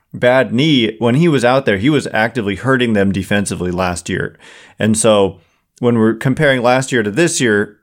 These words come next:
that's worth mentioning, is that he was kind of a net negative last year. Longoria, I think, was still a positive. Uh, but at first and third, I think the shift is gonna be less important, the shift restrictions, 'cause you always,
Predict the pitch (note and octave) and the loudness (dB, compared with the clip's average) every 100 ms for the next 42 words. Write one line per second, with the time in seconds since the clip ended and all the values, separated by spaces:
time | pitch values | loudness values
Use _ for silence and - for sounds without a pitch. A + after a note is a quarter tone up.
0 | - A#2 A2+ A2+ A#2+ G2 G#2+ A#2+ A2+ G#2+ | -2 0 0 0 0 0 0 0 0 -4
1 | F#2 F2+ G2+ F#2+ C3 A2+ F2+ - A#2 G2 | -2 -2 -2 0 0 0 -2 -2 0 0
2 | G2 A2 G2+ G#2 A2 G#2+ F#2+ E2 - - | 0 0 0 -2 -2 -2 -4 -6 -14 -14
3 | - F#2+ F#2 G2 F#2 - A2+ A#2+ F3 F3 | -4 -4 -2 -4 -4 -2 -2 2 2 4
4 | D#3 B2+ B2 B2 A2+ G2+ - A2+ G2+ G#2+ | 4 2 0 -2 -2 -2 0 2 2 0
5 | G#2 A2 C3 C3+ C#3+ - - - - - | -2 -2 0 0 0 -10 -20 -20 -20 -10
6 | - A2 G2 F#2 _ _ _ _ _ - | 0 2 2 0 _ _ _ _ _ -4
7 | D3 D3+ C#3+ - G3 A3 E3+ C3 D3 C#3 | 2 2 2 2 0 2 -2 2 4 4
8 | A2 G#2 C3 A2+ - - B2+ B2 A2 A#2+ | 2 0 0 -2 -2 0 0 0 -2 0
9 | A2 G2+ G2 G#2 G#2 A2+ G2+ F#2 A#2 D3+ | 0 0 0 2 2 0 -2 0 0 0
10 | D3 G#2 A#2+ A2+ F#2+ - A2 A2 C#3+ C3 | 0 0 -2 -2 -6 -2 -2 -2 -4 -2
11 | C3+ D#3 E3+ B2+ | 0 2 2 0